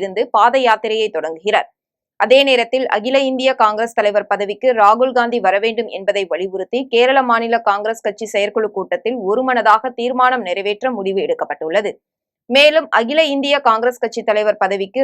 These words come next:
ராகுல் காந்தி போட்டியிட்டால் போட்டியில் இருந்து விலகப் போவதாக நாடாளுமன்ற உறுப்பினர் சசி தரூர் கூறியுள்ளார் என்பதும் குறிப்பிடத்தக்கது. போபால் விஷவாயு வழக்கில் சீராய்வு மனு குறித்த நிலைப்பாட்டை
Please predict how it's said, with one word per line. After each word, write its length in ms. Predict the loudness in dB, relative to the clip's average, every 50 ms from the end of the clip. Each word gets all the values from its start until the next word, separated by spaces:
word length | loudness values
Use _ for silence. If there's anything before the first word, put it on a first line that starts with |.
| 4
ராகுல் 340 | 6 4 4 4 0 0 2 0
காந்தி 220 | 0 0 -4 -8 -6 -6
போட்டியிட்டால் 640 | -6 -4 -4 -6 -8 -8 -2 2 2 2 2 0 0
போட்டியில் 420 | 0 0 0 0 -2 -4 -4 -4 -4 -4
இருந்து 200 | -2 0 0 0 0
விலகப் 280 | 0 0 0 -2 -2 -2
போவதாக 480 | -2 -2 2 2 2 2 2 0 -4 -2 0
நாடாளுமன்ற 520 | 0 2 2 2 0 0 -2 -2 -4 -4 -6 -6 -6
உறுப்பினர் 400 | -8 -8 -6 -4 -4 -4 -4 -2
சசி 240 | -4 -4 -4 -4 -4 -2
தரூர் 280 | 0 0 0 -2 -4 -6
கூறியுள்ளார் 500 | -8 -6 -4 -4 -2 2 2 2 2 0 -6 -14
என்பதும் 320 | -8 -6 -6 -6 -6 -8 -8
குறிப்பிடத்தக்கது. 640 | -10 -10 -8 -8 -8 -6 -6 -4 -4 -4 -4 -4 -8 _ _ _ _ _ _ _ _ _ _ -20 _ _ -20 -20 -20 -20 -20 -20 _ -6
போபால் 640 | -4 4 8 10 10 8 8 6 6 6 6 6 2
விஷவாயு 480 | -2 -2 0 2 4 4 4 4 0 0 2 2
வழக்கில் 400 | 2 2 -2 -2 -2 -2 -2 -4 -4
சீராய்வு 440 | 0 4 6 6 6 4 2 -2 -2 -2
மனு 140 | -4 -4 -4 -2
குறித்த 240 | -2 -2 0 -2 -2 -2 0
நிலைப்பாட்டை 460 | -2 -2 0 2 2 2 2 0